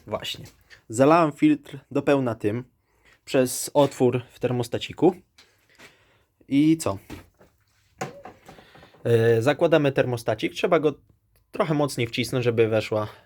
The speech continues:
zawleczka. I tak, zakręcamy wszystkie przewody. Najlepiej jeszcze tutaj do tych odcinków wlać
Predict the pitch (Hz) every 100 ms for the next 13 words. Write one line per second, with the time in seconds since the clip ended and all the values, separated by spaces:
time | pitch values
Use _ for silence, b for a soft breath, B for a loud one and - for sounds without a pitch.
0 | - 104 104 127 - 139 135 B B B
1 | B B B B 156 151 101 - - _
2 | - 190 185 185 165 143 - 131 113 -
3 | 110 127 135 143 175 220 220 165 156 151
4 | - 151 - b b b 175 165 143 135
5 | 139 131 131 - 151 131 139 147 - _
6 | _ _ _ _ 113 143 165 160 -